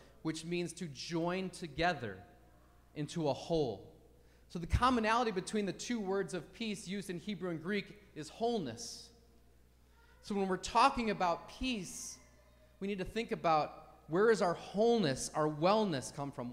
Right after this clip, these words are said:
Why don't we have more peace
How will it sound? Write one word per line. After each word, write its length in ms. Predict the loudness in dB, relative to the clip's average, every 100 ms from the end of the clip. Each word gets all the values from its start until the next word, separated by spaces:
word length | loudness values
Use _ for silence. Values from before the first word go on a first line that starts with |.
| 0
Why 260 | 4 6 6
don't 220 | 4 0
we 140 | -6
have 760 | -6 -2 4 6 8 4 2 -10 -18 -20 -16 -6
more 220 | -2 -2
peace 720 | -4 -4 -4 -4 -6 -12